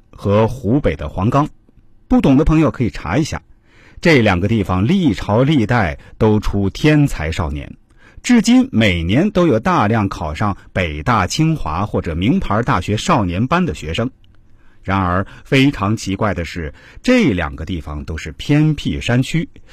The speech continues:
交通不发达，经济也相对比较落后，这就不得不让人诧异了。这就跟风水有关。我们中国还有句古话叫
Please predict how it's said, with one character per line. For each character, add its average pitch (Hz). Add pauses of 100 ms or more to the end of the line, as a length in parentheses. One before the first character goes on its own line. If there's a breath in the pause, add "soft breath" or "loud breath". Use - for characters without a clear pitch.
(140 loud breath)
交 208
通 214
不 151
发 107
达， 71
经 208
济 73
也 80
相 101
对 90
比 73
较 73
落 78
后， - (480 soft breath)
这 233
就 98
不 190
得 113
不 117
让 147
人 101
诧 143
异 76
了。 - (460)
这 247 (380)
就 80
跟 92
风 226
水 78
有 73
关。 82 (1300)
我 151
们 208
中 254
国 180
还 156
有 175
句 139
古 95
话 107
叫 87